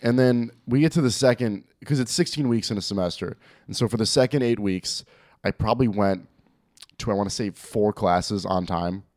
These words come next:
I mean, I skipped everything. Part of it was, like, half my T As there did not speak English, so I was just like, "I'm not gonna go and have you point at a whiteboard and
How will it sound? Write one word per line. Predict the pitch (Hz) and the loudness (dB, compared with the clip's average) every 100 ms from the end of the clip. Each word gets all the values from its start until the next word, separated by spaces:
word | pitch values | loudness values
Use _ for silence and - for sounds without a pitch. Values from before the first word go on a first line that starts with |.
| - | -4
I | |
mean, | 104 104 | -2 0
I | 101 | 0
skipped | - - 117 | 0 0 0
everything. | 104 98 101 107 98 95 _ _ _ - | 2 0 0 0 -2 -4 _ _ _ 6
Part | 190 220 | 8 8
of | |
it | 170 | 8
was, | 147 117 | 6 6
like, | 110 - | 4 2
half | 101 123 139 | 2 2 4
my | 151 | 2
T | - 117 98 | 2 0 0
As | 98 | 2
there | 110 104 | 2 2
did | 92 | 0
not | 92 | -2
speak | - 101 90 | -2 -6 -4
English, | 90 101 117 - - _ _ _ | -2 0 0 -4 -14 _ _ _
so | - | 2
I | |
was | 104 | 2
just | 101 107 | 2 2
like, | |
"I'm | 104 | 2
not | 113 110 | 4 2
gonna | 101 | 0
go | 92 90 90 87 - _ _ _ _ | 0 0 0 -4 -10 _ _ _ _
and | 98 | -4
have | 104 92 | -2 -2
you | 92 | -4
point | - 98 92 | -4 -2 -2
at | |
a | 85 | 0
whiteboard | 87 87 92 85 85 | -2 -2 -2 -2 -4
and | 85 | -8